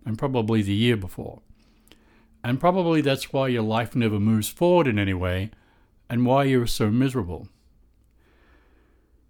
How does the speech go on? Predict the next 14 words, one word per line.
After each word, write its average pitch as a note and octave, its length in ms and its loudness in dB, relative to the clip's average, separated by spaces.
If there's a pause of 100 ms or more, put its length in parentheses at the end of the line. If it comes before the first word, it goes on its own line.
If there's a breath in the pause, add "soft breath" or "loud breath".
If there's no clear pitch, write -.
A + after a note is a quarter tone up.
(640)
Rumi F#3+ 400 4
has E3 200 4
another B2+ 260 2
poem G2+ 580 -2
as F#2 140 -8
well, F#2 380 -8 (520 soft breath)
and A2 140 -2
it's A2 160 -4
a A#2 60 -6
very, C#3 300 0
very A#2+ 280 0
short G2 440 -6
one. E2 240 -10 (1160 soft breath)
And, A2 400 -2